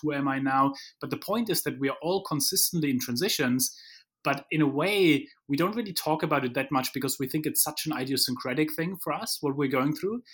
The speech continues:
But actually, when we allow people to realize, "Oh, wow, the logic of a lot of these transitions is similar."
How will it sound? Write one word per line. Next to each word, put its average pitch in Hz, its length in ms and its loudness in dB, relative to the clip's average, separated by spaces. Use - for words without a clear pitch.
But 139 120 -4
actually, 180 340 2
when 151 160 4
we 147 120 2
allow 131 340 0
people 160 320 -4
to 127 120 -6
realize, 147 480 2
"Oh, 151 80 2
wow, 139 480 4
the 135 80 4
logic 175 440 4
of 139 140 2
a 139 40 0
lot 131 120 2
of 123 80 -4
these 127 180 2
transitions 123 560 0
is 120 140 4
similar." 135 300 0